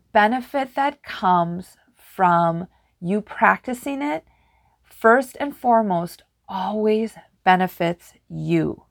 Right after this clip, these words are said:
I want you to really sink into that and really understand that,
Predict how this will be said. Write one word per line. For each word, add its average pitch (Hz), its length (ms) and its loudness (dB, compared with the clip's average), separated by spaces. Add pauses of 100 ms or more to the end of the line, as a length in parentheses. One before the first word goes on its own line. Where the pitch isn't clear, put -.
(1300)
I 190 40 -2
want 190 400 -4
you 233 160 -2
to 202 160 -8
really 185 520 0
sink 190 360 -6
into 175 320 -6
that 165 340 0
and 170 300 -4
really 180 360 0
understand 180 720 0
that, 151 340 -2